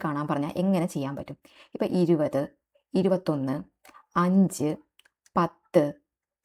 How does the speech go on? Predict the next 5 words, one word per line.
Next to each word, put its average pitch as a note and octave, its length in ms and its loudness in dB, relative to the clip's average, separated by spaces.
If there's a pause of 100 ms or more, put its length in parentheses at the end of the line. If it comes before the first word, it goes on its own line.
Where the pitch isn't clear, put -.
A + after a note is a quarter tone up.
(140)
പന്ത്രണ്ട്, F3 580 2 (480)
ഇത്രയും A#3 340 0
സംഖ്യകൾ F3+ 340 2 (100)
തന്നു. E3 180 -8 (100)
ഇതിൻ്റെ G3 200 0